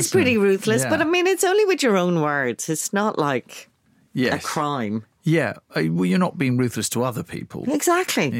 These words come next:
Speaker 1: You're being
Speaker 2: You're there with
Speaker 1: ruthless
Speaker 2: a pen and pencil.
Speaker 1: to fictional characters.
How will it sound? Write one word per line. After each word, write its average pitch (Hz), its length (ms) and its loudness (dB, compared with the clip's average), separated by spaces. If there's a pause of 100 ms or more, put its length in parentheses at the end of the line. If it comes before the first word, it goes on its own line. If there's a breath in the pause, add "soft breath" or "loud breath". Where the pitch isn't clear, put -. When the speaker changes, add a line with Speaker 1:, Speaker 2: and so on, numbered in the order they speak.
Speaker 1:
You're 104 80 -4
being 107 500 -4 (100)
Speaker 2:
You're 127 180 0
there 359 220 2
with 320 120 0
Speaker 1:
ruthless - 140 -4
Speaker 2:
a - 40 -2
pen 247 180 0
and 240 140 -2
pencil. - 380 -8
Speaker 1:
to - 100 -4
fictional 120 640 -4
characters. - 680 -6